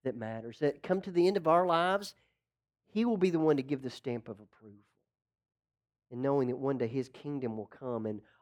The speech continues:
all of this will pass away. Are we investing in the right kingdom? Well, now that we have this sense of urgency, only verse one, he's gonna give Timothy five things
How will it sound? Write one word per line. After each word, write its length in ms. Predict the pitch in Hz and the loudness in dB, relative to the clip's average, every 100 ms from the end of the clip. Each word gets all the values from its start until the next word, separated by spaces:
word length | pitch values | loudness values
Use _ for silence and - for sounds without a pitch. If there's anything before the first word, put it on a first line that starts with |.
| _ | _
all 320 | - 143 185 190 | -2 2 6 6
of 180 | 151 | 4
this 600 | 147 147 131 123 - - - _ _ _ | 2 2 2 -2 -10 -12 -14 _ _ _
will 100 | 131 | -10
pass 380 | 120 139 123 - | -8 -4 -6 -6
away. 200 | 131 127 | -2 -2
Are 160 | 151 160 | 2 2
we 180 | 185 180 | 6 4
investing 1000 | 143 131 180 202 - - 151 131 131 131 _ _ _ | 4 0 2 2 -2 0 0 2 0 -4 _ _ _
in 100 | 156 | -2
the 100 | 143 | 0
right 300 | 131 131 135 | 2 0 0
kingdom? 520 | - 131 117 110 107 90 _ _ _ _ _ _ _ _ _ _ _ _ _ _ - | -8 -8 -6 -8 -16 -20 _ _ _ _ _ _ _ _ _ _ _ _ _ _ 2
Well, 100 | 175 | 8
now 200 | 202 277 | 10 10
that 200 | 262 220 | 8 4
we 200 | 214 185 | 2 4
have 220 | 196 175 | 4 4
this 200 | 175 - | 2 2
sense 280 | - 165 - | 2 0 0
of 100 | 135 | 6
urgency, 460 | 139 135 - 131 | 6 6 -4 -2
only 240 | 127 175 196 | 0 4 2
verse 420 | 185 170 165 - | 4 2 2 -4
one, 500 | 143 139 117 104 104 _ _ _ _ | -4 -2 -2 -4 -10 _ _ _ _
he's 160 | 202 190 | -2 4
gonna 180 | 285 | 2
give 240 | 285 254 180 | 6 2 2
Timothy 400 | - 202 160 147 | 2 2 2 -4
five 540 | - - 180 220 226 | 0 6 8 8 6
things 760 | - 196 165 139 123 120 117 | 2 2 4 4 2 -2 -8